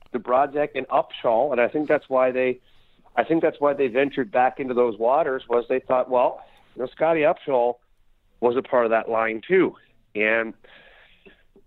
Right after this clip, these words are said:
you know, <sighs> Scotty is a heck of a, a hustler and a good player, and he's got talent, he's got ability, and he's a good team guy. But n-, neither he or Brodziak can possibly be the same player without Reeves.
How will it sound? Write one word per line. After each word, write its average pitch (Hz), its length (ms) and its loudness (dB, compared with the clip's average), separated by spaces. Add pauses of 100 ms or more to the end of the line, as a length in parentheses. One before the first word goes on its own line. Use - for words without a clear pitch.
(140)
you 160 80 -2
know, 156 160 0 (180)
<sighs> - 200 -12
Scotty 160 400 -2
is 190 120 -6
a 202 60 -6
heck 139 240 -10
of 120 100 -12
a, 120 140 -8 (100)
a 113 360 -6
hustler 143 580 -2
and 110 80 -2
a 101 40 -4
good 143 200 -2
player, 127 400 0
and 110 80 -2
he's 104 140 -8
got 131 260 -2
talent, 135 460 -2
he's 104 80 -10
got 117 160 0
ability, 127 520 0
and 113 80 0
he's 98 100 -2
a 101 60 -8
good 139 320 0
team 139 220 0
guy. 123 380 -2 (920)
But 147 280 0
n-, 143 400 -8 (100)
neither 165 420 -2
he 175 360 0
or 156 320 0
Brodziak 120 800 -2 (1400)
can 139 160 -4
possibly 135 640 -2
be 117 160 -2
the 107 200 -2
same 117 200 0
player 107 260 0
without 101 300 0
Reeves. 101 200 -6